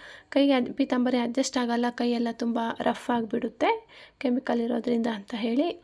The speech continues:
ಆ, ರಂಗೋಲಿ ಪುಡಿ ಮತ್ತು ಹುಣಸೆ ಹಣ್ಣನ್ನು ಯೂಸ್ ಮಾಡಿಕೊಂಡು ಕ್ಲೀನ್ ಮಾಡ್ಕೊಳ್ತಾರೆ, ಮಾಡ್ಕೊಳ್ಬೋದು.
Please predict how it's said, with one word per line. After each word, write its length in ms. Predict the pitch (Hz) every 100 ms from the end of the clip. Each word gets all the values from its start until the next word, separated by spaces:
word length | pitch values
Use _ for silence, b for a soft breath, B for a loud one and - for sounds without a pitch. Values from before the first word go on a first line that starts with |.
| _ -
ಆ, 400 | 247 240 233 233
ರಂಗೋಲಿ 360 | 240 240 233
ಪುಡಿ 220 | 233 233
ಮತ್ತು 280 | 226 220 294
ಹುಣಸೆ 260 | 262 233 240
ಹಣ್ಣನ್ನು 300 | 226 226 226
ಯೂಸ್ 240 | 220 220
ಮಾಡಿಕೊಂಡು 420 | 226 208 254 233
ಕ್ಲೀನ್ 260 | 311 339 320
ಮಾಡ್ಕೊಳ್ತಾರೆ, 640 | 269 247 240 233 - 233
ಮಾಡ್ಕೊಳ್ಬೋದು. 760 | 330 240 240 - 214 208 226 381